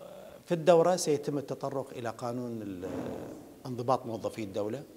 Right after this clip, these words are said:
ونعلمهم واجبات الأركان، وهذه نقلة من الحياة العسكرية إلى الحياة المدنية تحتاج إلى تأهيل وإلى ترتيب وإلى توعية شاملة وكاملة. حرصنا أن نطور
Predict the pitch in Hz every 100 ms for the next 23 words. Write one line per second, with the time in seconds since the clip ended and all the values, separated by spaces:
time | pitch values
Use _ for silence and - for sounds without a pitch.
0 | - - - - - 117 139 131 120 107
1 | 113 110 113 95 90 - 107 131 - -
2 | - - - - 127 110 170 175 151 151
3 | 165 131 120 - 135 139 131 139 127 117
4 | 117 - 135 127 123 117 113 - 123 123
5 | 123 113 110 120 120 123 117 - 120 -
6 | 113 113 110 - - - 127 - 123 123
7 | 160 170 - - 117 110 104 - 107 -
8 | 113 113 143 - - - - - - 131
9 | 127 127 - - 160 151 101 107 110 147
10 | - - - - 147 127 120 101 90 120
11 | 110 113 - 156 160 139 127 127 120 151
12 | 151